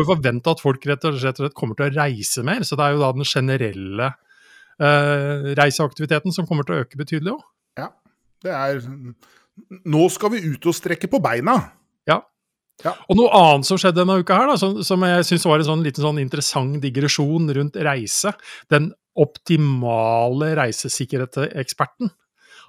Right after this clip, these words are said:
Speaker 1: har jo fått, eh, sin egen T V-serie denne uka. Har du fått med deg det,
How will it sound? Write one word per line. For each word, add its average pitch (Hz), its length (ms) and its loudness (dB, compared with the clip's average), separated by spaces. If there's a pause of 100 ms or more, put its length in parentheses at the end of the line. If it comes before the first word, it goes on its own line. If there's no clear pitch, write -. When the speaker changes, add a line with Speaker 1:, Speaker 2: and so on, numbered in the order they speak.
(100)
Speaker 1:
har 139 140 6
jo 151 100 6
fått, - 320 0
eh, 147 160 4
sin 151 160 0
egen 131 240 0
T 135 300 0
V-serie 123 340 -4
denne 147 240 -2
uka. 254 160 -4
Har 185 100 -2
du 135 140 -2
fått 131 240 -12
med 117 80 -4
deg 127 160 -2
det, 131 80 -2